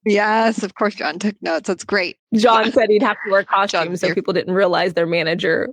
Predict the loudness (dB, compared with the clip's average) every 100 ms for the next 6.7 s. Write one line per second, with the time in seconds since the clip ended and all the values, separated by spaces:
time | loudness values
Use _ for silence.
0 | 0 0 2 0 0 -2 -4 -4 -2 -2
1 | -2 -8 -4 -2 -2 -4 -8 -10 -14 -18
2 | -18 -20 -20 _ -2 0 0 -2 -2 0
3 | 0 0 -2 -4 -2 2 2 2 2 2
4 | 0 _ -2 0 2 2 2 0 -2 0
5 | 0 0 -2 -4 -4 -2 -2 -2 -4 _
6 | _ -6 -2 -2 -2 -6 -6